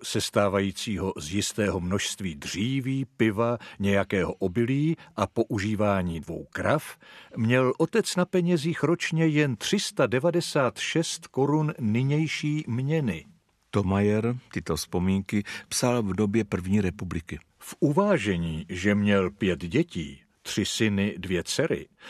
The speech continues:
Speaker 1: byla by se naše rodina v těchto poměrech chatrně živila a o nějakém lepším vzdělání nemohlo být řeči.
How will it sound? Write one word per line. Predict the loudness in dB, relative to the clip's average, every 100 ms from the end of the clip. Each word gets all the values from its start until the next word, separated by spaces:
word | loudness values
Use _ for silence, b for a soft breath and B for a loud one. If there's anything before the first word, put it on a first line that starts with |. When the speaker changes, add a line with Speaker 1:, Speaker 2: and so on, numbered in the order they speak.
| B -2
Speaker 1:
byla | 0 2
by | 2 -2
se | 2 2 2
naše | 0 2 2
rodina | 2 0 0
v | -2
těchto | -4 -2 -2
poměrech | 0 0 2 4 2 0 B B
chatrně | -2 0 2 0 0 0 0
živila | 0 2 2 2 -2 B B B 0
a | 0 0
o | 0
nějakém | 2 4 2 2 2 2 -2 -4
lepším | -2 -2 -2 -4 -4
vzdělání | -4 -8 -4 -2 0 0 -2 -2 -4 -10 _ _
nemohlo | -2 0 2 0
být | 0 -4 -4
řeči. | -8 -6 -8 -12